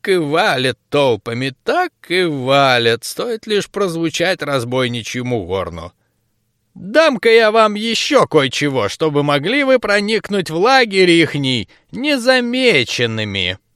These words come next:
Знахарка Лугрита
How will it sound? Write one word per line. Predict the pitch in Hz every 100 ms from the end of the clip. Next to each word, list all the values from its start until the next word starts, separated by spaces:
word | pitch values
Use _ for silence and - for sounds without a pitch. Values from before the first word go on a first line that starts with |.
| _ _ _ _ _ _ _ _ _ _ _
Знахарка | - - 139 160 160 147 131 143
Лугрита | 127 113 127 143 156 147